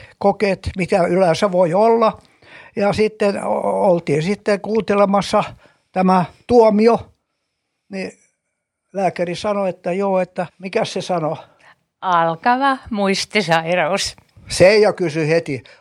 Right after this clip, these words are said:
Speaker 1: onko se Alzheimer? On. Ja siitä se alkoi. Mutta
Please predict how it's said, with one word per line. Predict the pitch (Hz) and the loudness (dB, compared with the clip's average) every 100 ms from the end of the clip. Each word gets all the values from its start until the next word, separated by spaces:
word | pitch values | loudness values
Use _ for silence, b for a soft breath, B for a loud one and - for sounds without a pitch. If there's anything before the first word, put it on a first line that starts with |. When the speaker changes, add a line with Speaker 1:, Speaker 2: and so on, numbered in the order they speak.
| b | b
Speaker 1:
onko | 151 151 | -4 0
se | - | 4
Alzheimer? | 156 160 202 - 147 107 147 98 147 - B B B - 180 | 6 6 2 0 2 2 0 -2 -6 -12 B B B -2 4
On. | 175 135 113 B B B B B B _ _ _ | 4 4 0 B B B B B B _ _ _
Ja | 151 | -6
siitä | 196 196 165 | -2 0 0
se | 139 147 | 0 2
alkoi. | 139 117 - - _ | 2 0 -8 -16 _
Mutta | 190 220 220 190 | -4 -4 -2 -4